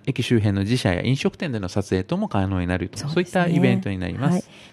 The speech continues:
Speaker 2: こちら、あの、西口デッキの方のランウェイショーと
Speaker 1: はい。
Speaker 2: ファッションショーに関しては、あと撮影会に関しては、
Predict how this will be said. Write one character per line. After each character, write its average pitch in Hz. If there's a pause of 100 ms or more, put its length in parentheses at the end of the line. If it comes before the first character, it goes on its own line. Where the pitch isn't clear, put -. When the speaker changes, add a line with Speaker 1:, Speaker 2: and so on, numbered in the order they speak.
(120)
Speaker 2:
こ -
ち -
ら、 196
あ 185
の、 170
西 196
口 285
デ 320
ッ -
キ 294
の 262
方 240
の 262
ラ 202
ン 208
ウ -
ェ 220
イ 214
シ -
ョ 147
ー 135
と 175
Speaker 1:
は -
い。 -
Speaker 2:
フ -
ァ -
ッ 185
シ -
ョ 202
ン 185
シ -
ョ -
ー -
に 143
関 151
し -
て 135
は、 139
あ 175
と 156
撮 175
影 180
会 170
に 170
関 165
し -
て 208
は、 220